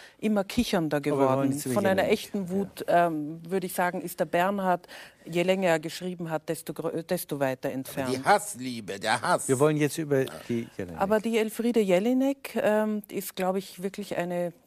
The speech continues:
Speaker 1: wahrscheinlich zurzeit die bedeutendste Autorin, der bedeutendste Schriftsteller Österreichs. Ich würd das mal einfach so behaupten.
Speaker 2: Das ist
Speaker 1: Ähm,
Speaker 2: hochgeschworen.
Speaker 1: ihr Buch heißt Lust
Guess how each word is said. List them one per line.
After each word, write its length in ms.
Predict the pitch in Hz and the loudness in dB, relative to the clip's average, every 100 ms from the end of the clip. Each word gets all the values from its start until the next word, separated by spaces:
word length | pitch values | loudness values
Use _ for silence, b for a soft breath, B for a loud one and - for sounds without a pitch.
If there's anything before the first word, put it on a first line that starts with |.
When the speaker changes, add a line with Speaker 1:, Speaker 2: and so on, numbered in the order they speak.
| _ _ _ _ - | _ _ _ _ -10
Speaker 1:
wahrscheinlich 400 | 170 - 180 165 | -8 -6 -6 -6
zurzeit 400 | 170 - 165 - | -10 -4 -4 -2
die 40 | |
bedeutendste 920 | 165 - 143 143 175 - - 185 180 | -6 0 0 0 -4 -4 -2 -2 -2
Autorin, 480 | - 165 - 175 190 | -6 -6 0 0 0
der 80 | 185 | -4
bedeutendste 600 | 170 156 151 151 165 - | -4 -2 -2 0 -6 -4
Schriftsteller 580 | 156 160 - - 156 151 | -4 -4 -6 -6 -4 -4
Österreichs. 540 | 117 151 - 175 214 - - - _ | -6 -8 -4 -4 -4 -8 -18 -20 _
Ich 200 | 160 165 | -10 -6
würd 140 | 175 165 | -4 -4
das 100 | 156 | 0
mal 180 | 147 139 | 0 0
einfach 260 | 139 147 | -2 -4
so 160 | - 135 | -4 -4
behaupten. 560 | 131 101 - _ 120 - _ B B B B B B B | -4 -4 -8 _ -12 -12 _ B B B B B B B
Speaker 2:
Das 40 | B | B
ist 60 | - | 0
Speaker 1:
Ähm, 340 | 190 202 208 | 2 4 0
Speaker 2:
hochgeschworen. 380 | 151 - - - | -6 -12 -8 0
Speaker 1:
ihr 60 | 247 | 2
Buch 260 | 277 285 | 4 2
heißt 260 | 240 214 - | 2 2 2
Lust 580 | 208 359 - - - | 0 0 -2 -10 -16